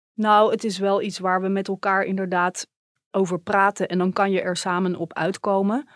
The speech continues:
Nou, ik had laatst bijvoorbeeld iemand die werd wakker en die ging dan checken op zijn telefoon, op Insta, eh, allemaal mensen die ook een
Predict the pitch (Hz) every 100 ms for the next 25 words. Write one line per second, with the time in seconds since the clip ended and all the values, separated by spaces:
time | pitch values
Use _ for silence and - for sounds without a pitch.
0 | _ _ - 233 233 254 240 254 - 196
1 | 180 180 180 - _ 202 185 165 170 170
2 | - 190 190 180 _ _ - 185 185 175
3 | 190 196 214 196 175 185 185 196 190 175
4 | 175 175 170 196 196 - 165 202 175 185
5 | 170 - 175 180 185 170 170 180 185 -
6 | 190 175 175 - - 156 165 165 170 165
7 | 170 175 175 - 180 175 - 165